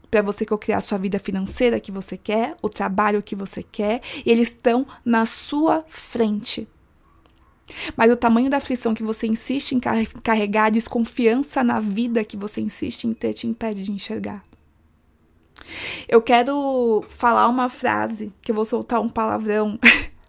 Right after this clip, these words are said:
Então tira as crianças de perto, pelo menos por um instante, tapa o ouvidinho delas. Eu preciso dar essa ênfase pra você. A frase é o seguinte: "Para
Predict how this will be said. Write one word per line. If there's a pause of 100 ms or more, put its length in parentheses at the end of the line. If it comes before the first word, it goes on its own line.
(960)
Então
tira
as
crianças
de
perto,
pelo
menos
por
um
instante,
tapa
o
ouvidinho
delas.
Eu
preciso
dar
essa
ênfase
pra
você. (2250)
A
frase
é
o
seguinte: (540)
"Para